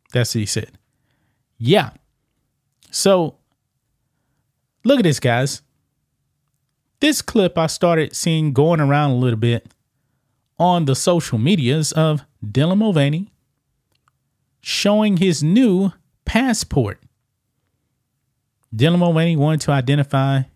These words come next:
as a female, and it definitely looks like Dylan Mulvaney's had a little bit more, uh, facial, facial, uh, surgery, uh, 'cause Dylan Mulvaney's looks have changed, uh, quite a bit,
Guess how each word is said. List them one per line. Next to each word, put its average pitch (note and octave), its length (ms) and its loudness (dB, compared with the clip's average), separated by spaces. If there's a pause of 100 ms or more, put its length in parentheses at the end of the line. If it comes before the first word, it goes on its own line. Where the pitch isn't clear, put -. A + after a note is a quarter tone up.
as A#2+ 420 -2 (400)
a - 80 -8
female, D#3 500 0 (480)
and C#3 120 2
it A#2 120 -2
definitely G#3+ 380 0
looks D#3 240 0
like C3 160 0
Dylan D3+ 200 0
Mulvaney's B2+ 440 0
had A#2+ 160 -2
a A#2 40 -2
little G3 220 0
bit E3+ 160 -2
more, D3 280 2
uh, A2+ 100 0
facial, C3+ 600 -2 (140)
facial, E3 380 0
uh, A2+ 140 0
surgery, C3 640 0 (840)
uh, B2 180 2
'cause B2 160 0
Dylan F3+ 180 0
Mulvaney's D3 460 0
looks D3+ 240 -2
have A2 180 -6
changed, F3+ 600 -2 (720)
uh, A#2+ 180 0
quite A#2+ 280 -2
a A2+ 40 -2
bit, A2 320 -4